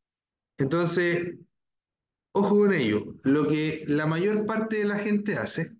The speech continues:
es sacar el escape original, que es de buena calidad, y poner un escape de dudosa procedencia o de dudosa fabricación, ¿cierto?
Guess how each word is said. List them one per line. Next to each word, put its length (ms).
es 460
sacar 400
el 120
escape 640
original, 720
que 100
es 160
de 80
buena 280
calidad, 540
y 120
poner 400
un 120
escape 880
de 480
dudosa 560
procedencia 920
o 200
de 120
dudosa 680
fabricación, 880
¿cierto? 500